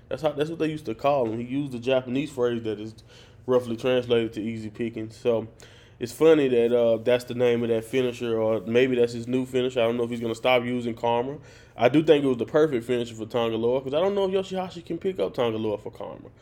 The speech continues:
Uh, he definitely tried a couple times, but it didn't work out. But this worked out perfectly for Yoshihashi. I think he's off to a really good start. Like I said, two and one, four points.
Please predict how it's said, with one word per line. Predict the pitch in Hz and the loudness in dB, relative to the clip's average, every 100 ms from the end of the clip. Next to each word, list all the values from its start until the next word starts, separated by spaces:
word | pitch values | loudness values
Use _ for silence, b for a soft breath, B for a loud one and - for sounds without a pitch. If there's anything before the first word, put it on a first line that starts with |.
| B B - | B B -8
Uh, | |
he | 120 | 0
definitely | 120 139 143 123 | 2 2 2 -2
tried | 117 143 139 113 | 2 4 6 4
a | |
couple | - 117 107 | 2 -2 -2
times, | 113 107 110 110 | -4 -2 -2 -4
but | 107 | -8
it | 110 | -6
didn't | 113 113 110 | -4 -4 -2
work | 110 107 | -2 -2
out. | 113 123 - B B - | -4 -6 -12 B B -6
But | 135 | -2
this | 143 175 | 2 0
worked | 160 156 156 156 | 2 2 2 2
out | 143 - | 0 0
perfectly | 143 151 143 139 | -2 -2 -4 -10
for | 139 | -6
Yoshihashi. | 131 127 127 131 127 139 143 143 | -2 -2 -2 -6 -4 -4 -4 -6
I | 123 | -6
think | 117 127 | -6 -8
he's | 127 120 110 | -8 -8 -2
off | 117 120 | 0 0
to | 123 | -4
a | |
really | 117 120 | -2 -4
good | 117 113 | -4 -8
start. | 113 120 131 | -2 -2 -2
Like | 113 | -4
I | 110 | -6
said, | 110 123 127 | -4 -2 -2
two | - 139 | -2 -2
and | 117 120 | -2 -2
one, | 135 151 | -2 -4
four | 151 127 | -4 -4
points. | 123 131 131 | -2 -4 -4